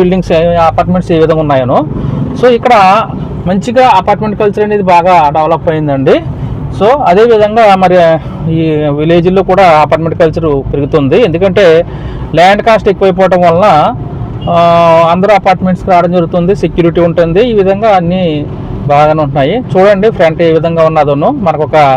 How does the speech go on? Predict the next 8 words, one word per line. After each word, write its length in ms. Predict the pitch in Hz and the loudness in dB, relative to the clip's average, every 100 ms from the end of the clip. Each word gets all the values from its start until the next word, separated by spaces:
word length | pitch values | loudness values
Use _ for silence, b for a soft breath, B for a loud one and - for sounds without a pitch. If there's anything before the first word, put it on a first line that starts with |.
| 135 - 165 | -2 -6 -4
ఇల్లు 120 | 160 165 | -2 -2
కనపడుతుంది 440 | 156 151 139 147 | 0 -2 -2 -2
కొండ. 200 | 139 131 175 294 - B B B B | -2 0 0 0 -6 B B B B
So, 80 | - 233 | 0 2
ఇదంతా 320 | 220 220 208 262 247 | 4 2 2 0 2
కూడా 160 | 240 233 | 4 2
విశాఖపట్నంలో 520 | 196 220 196 220 214 214 | 2 0 0 -2 0 0
ఉన్నటువంటి 420 | 214 202 196 220 | 2 0 2 2